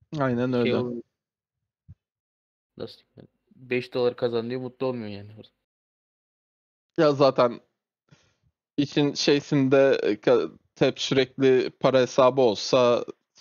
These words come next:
Speaker 1: tahminen bu projede zaten öyle ilerleyebilecek bir proje olmazdı.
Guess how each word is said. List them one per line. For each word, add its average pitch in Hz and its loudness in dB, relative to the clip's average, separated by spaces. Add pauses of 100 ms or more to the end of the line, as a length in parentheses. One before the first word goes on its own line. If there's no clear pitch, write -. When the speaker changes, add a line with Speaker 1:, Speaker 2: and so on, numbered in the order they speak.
(180)
Speaker 1:
tahminen 120 0
bu 117 -10
projede 113 -2
zaten 113 -2
öyle 110 2
ilerleyebilecek 113 0
bir 113 -10
proje 113 -4
olmazdı. 113 -2